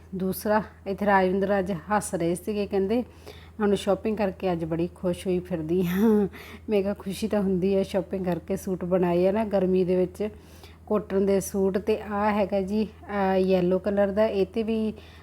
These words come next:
ਜਿਵੇਂ ਲਹਿਰੀ ਵਾਲਾ ਪ੍ਰਿੰਟ ਹੈ ਤੇ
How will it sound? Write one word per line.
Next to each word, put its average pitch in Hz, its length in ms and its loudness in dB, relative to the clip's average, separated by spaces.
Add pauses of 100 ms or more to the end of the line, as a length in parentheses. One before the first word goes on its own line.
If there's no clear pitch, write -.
(160)
ਜਿਵੇਂ 196 400 2
ਲਹਿਰੀ 185 420 0
ਵਾਲਾ 220 180 2
ਪ੍ਰਿੰਟ 190 480 0
ਹੈ 240 160 4 (320)
ਤੇ 190 360 2